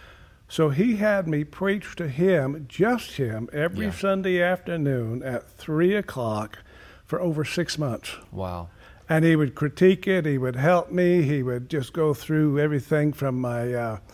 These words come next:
Speaker 1: uh, presentation personally, reading the scripture, praying, looking at the, uh, six months of,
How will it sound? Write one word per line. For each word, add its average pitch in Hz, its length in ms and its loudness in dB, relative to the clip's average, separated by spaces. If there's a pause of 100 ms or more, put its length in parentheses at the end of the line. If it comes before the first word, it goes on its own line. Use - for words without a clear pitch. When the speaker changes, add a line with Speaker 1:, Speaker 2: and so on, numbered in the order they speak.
(540)
Speaker 1:
uh, 147 100 -6
presentation 156 760 0
personally, 180 760 2
reading 143 380 0
the 123 100 -4
scripture, 156 920 0
praying, 165 600 4
looking 165 340 2
at 165 160 0
the, 160 160 -2
uh, 139 100 -6 (460)
six - 540 -2
months 185 480 0
of, 147 160 -2